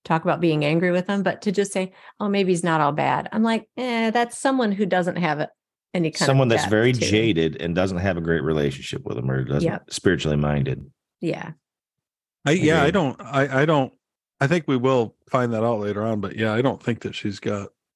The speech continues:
Speaker 3: um, which is weird. You know, people think about what's going on here and what God's <laughs> doing when he's choosing. And,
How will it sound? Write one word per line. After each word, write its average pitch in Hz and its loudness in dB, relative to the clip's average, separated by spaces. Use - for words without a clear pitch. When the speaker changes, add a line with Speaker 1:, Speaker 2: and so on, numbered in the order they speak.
Speaker 3:
um, 95 -6
which 143 4
is 135 2
weird. 131 4
You 123 6
know, 123 4
people 131 2
think 127 0
about 117 2
what's 120 2
going 117 0
on 113 -2
here 117 -2
and 104 -4
what 113 0
God's 110 0
<laughs> - -
doing - -2
when 147 -6
he's - -8
choosing. 110 -2
And, 104 -10